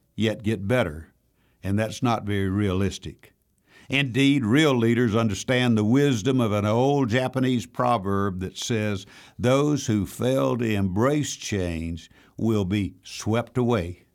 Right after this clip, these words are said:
by it." History is filled with examples of once great institutions who fail because they refused to change with the times.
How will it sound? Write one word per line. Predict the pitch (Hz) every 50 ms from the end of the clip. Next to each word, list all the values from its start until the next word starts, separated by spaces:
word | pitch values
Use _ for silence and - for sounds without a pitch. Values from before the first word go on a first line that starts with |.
| _ _ _ -
by | - 87 98 107 107 95 78
it." | 71 - - _ - _ _ _ _ _ _ _ _ _ _ _ _ _ _ _ _ _ _ _ _
History | - 196 175 - - 135 117 110
is | 95 - -
filled | - - 131 131 123 117 110 101
with | 95 85 92
examples | 90 90 82 - 120 120 117 - - 98 98 98 90 82 92
of | 95 87 80 85
once | 92 117 139 139 135 -
great | - 123 127 123 120 117 110
institutions | 117 110 - - - 120 - - 135 127 117 - - 120 120 120 120 120 - - - - - - _
who | - 113 98
fail | 92 - - - 127 131 135 135 135 135 135
because | 120 120 107 - - 127 123 123 123 117 92 80
they | 104 104 98 92
refused | 85 87 80 - - - 135 135 139 139 139 135 135 131 - - - - _ _ _ _ _ _ _ _ _ _ _ _
to | - 98
change | 82 - - - 123 117 117 113 117 113 90 92
with | 98 107 104 -
the | -
times. | 104 - 120 107 87 78 76 76 78 78 - - -